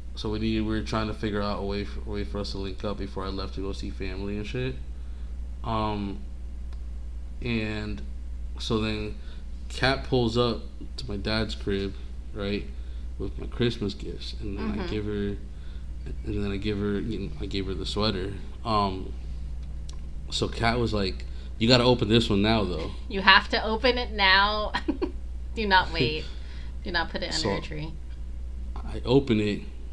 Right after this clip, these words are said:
Speaker 1: and in a Ziploc bag was a delicious cronut. It was so good. I see what the
Speaker 2: Homemade.
Speaker 1: hype is about.
Speaker 2: I mean, not homemade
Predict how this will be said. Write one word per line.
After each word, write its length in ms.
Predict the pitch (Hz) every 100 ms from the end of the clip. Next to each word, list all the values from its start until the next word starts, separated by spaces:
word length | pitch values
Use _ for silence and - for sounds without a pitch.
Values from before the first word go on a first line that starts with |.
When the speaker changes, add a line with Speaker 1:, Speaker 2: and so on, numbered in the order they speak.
| - - - -
Speaker 1:
and 180 | 110 107
in 120 | 123
a 40 | 113
Ziploc 560 | 107 117 107 101 101
bag 340 | 98 95 98 95 - -
was 560 | 113 101 98 98 - - -
a 80 | 127
delicious 540 | 110 107 107 110 110 -
cronut. 560 | - 110 104 95 - - - - - - - - - - - - -
It 60 |
was 160 | 98 92
so 200 | 110 104
good. 320 | 95 95 98 - - - - -
I 60 | 202
see 80 | 156
what 120 | 107
the 60 | 95
Speaker 2:
Homemade. 180 | 104 101
Speaker 1:
hype 60 | 101
is 100 | 101
about. 340 | 98 98 101
Speaker 2:
I 40 | 220
mean, 140 | 240
not 220 | 233 226
homemade 440 | 208 214 202 185